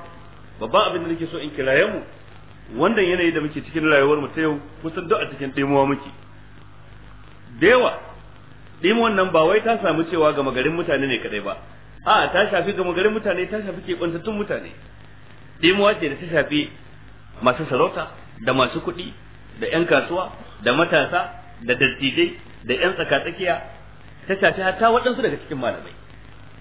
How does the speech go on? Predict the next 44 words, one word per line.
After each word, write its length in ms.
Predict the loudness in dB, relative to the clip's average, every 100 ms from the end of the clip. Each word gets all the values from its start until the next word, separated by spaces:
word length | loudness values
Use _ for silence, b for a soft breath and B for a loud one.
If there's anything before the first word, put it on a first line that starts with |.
| -6 6
Babu 260 | 10 10
abin 280 | 6 0 -4
da 60 | -6
zai 120 | -8
fitar 220 | -6 -6
da 80 | -4
mu 100 | -4
daga 140 | -4 -6
cikin 220 | -8 -8
wannan 240 | -6 -6 -2
ɗimuwa 280 | 0 2 2
ta 60 | 4
rayuwa, 440 | 4 6 6 4 -2 -16 -18 -20 -2
da 120 | 0
kuma 180 | 4 4 4
mu 60 | 4
samu 220 | 4 4
sa'ada 600 | 0 6 8 8 4 0 -6
da 80 | -2
kwanciyar 340 | -2 0 0
hankali 380 | 2 2 2 4
da 80 | 6
walwala 380 | 8 6 6 4
a 60 |
cikin 220 | 0 -2 2
rayuwa. 360 | 4 4 0 -4 -16 -20 -18 -2
Wallahi 380 | 0 4 2 2
sai 80 | -2
mun 160 | -2 0
koma 280 | 2 2 2
min 140 | 0
ba 100 | -2
Allah, 320 | -2 -2 -4 -6 -18 -20 -20 0
sai 80 | 4
mun 180 | 4 2 4
koba 260 | 4 4
mun 140 | 2 0
bi 60 |
tafarkin 360 | -2 -2 -2 -2
manzon 280 | -2 -2 -2
Allah 240 | 0 -2 -2
sallallahu 400 | -4 0 0 -2
alaihi 240 | -6 -6
wasallam. 340 | -10 -14 -16